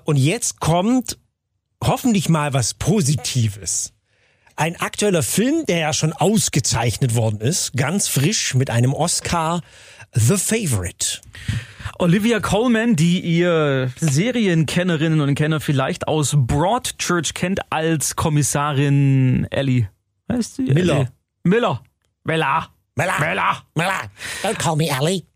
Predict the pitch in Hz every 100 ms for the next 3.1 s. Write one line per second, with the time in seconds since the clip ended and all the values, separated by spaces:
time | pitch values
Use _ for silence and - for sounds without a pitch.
0 | _ _ 214 214 208 196 185 151 - 185
1 | - 156 240 180 175 170 151 147 147 135
2 | 127 127 117 156 120 - 156 165 214 208
3 | 208